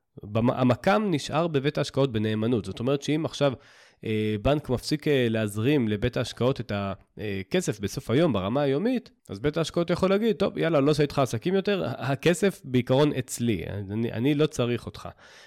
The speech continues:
אה, חוץ מזה, בתי ההשקעות גם, אה, בדרך כלל חותמים על, אה, הסכמים כאלו עם מספר בנקים, זה בשביל ככה לגדר את הסיכון. אבל ברמה המשפטית, באמת יש פה רמת ביטחון מאוד מאוד גבוהה. אני יודע שהמנגנון המשפטי והפיננסי מאחורי קרן סינתטית נשמע די מורכב.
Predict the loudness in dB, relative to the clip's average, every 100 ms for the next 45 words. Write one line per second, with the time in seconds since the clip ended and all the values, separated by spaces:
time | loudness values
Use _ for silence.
0 | -6 -4 0 0 2 2 2 2 0 2
1 | 2 4 2 2 2 0 2 2 0 0
2 | 0 -2 -2 2 2 2 -2 -14 _ -6
3 | -2 0 0 -2 -2 2 2 2 2 2
4 | 2 -2 -4 -2 0 0 0 0 0 0
5 | 0 -8 -4 -2 -2 -2 -2 0 0 2
6 | 2 2 2 -2 -6 -6 -6 -8 -10 _
7 | 0 2 4 4 4 4 2 0 -2 2
8 | 0 0 -8 -14 -16 0 2 4 2 0
9 | -2 0 2 4 2 0 -4 0 2 2
10 | 2 0 0 0 -2 -4 -2 -2 -6 -10
11 | -2 4 4 4 2 2 2 2 0 0
12 | 4 4 4 0 -2 -2 -2 -2 -2 0
13 | 2 2 2 -2 0 2 2 0 -2 -2
14 | 0 0 2 0 0 -2 0 0 0 -2
15 | -2 0 2 0 2 4 6 4 2 -2
16 | -4